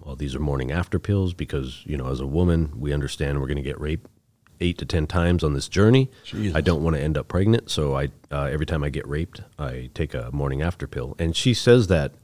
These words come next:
Speaker 1: as a matter of fact, right? She's not emotional about it. She's just letting us know what happened. So, um, when you're talking about that type of stuff going on, right? Uh, it, so there,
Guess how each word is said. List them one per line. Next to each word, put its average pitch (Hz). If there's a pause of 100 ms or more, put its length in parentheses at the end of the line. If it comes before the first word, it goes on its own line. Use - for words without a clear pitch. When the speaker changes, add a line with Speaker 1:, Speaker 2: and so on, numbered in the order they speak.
(220)
Speaker 1:
as 78
a 73
matter 76
of 64
fact, - (160)
right? 73 (460)
She's 82
not 82
emotional 76
about 69
it. 65
She's 69
just 67
letting 69
us -
know 67
what 62
happened. 69
So, 73 (580)
um, 69 (800)
when 90
you're 76
talking 90
about 78
that 82
type 69
of -
stuff -
going 64
on, 71
right? 65
Uh, 53
it, 67
so 69 (100)
there, 80